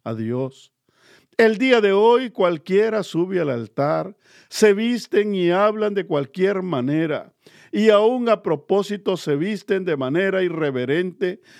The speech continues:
como si estuvieran en un parque o en el patio de su casa. No digamos los que suben en pecado a ministrar.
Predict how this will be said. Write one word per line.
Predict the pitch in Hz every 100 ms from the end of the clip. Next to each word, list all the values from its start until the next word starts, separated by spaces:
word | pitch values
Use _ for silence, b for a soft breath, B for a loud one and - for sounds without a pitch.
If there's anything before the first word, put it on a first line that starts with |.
| B
como | - 214 220
si | 214
estuvieran | 202 - 180 180 220 220 208
en | 170
un | 175 160
parque | 160 165 180 160 180 180
o | 175 151
en | 135
el | 135
patio | - 147 147 180 147 147 - _ -
de | 131
su | 127 117
casa. | 110 107 - 95 - _ _ _ b b b b
No | 214 262
digamos | 214 208 226 214
los | 185 -
que | 151
suben | - 196 202 196
en | 165
pecado | - 143 131 165 175 175
a |
ministrar. | 165 147 135 - 131 131 135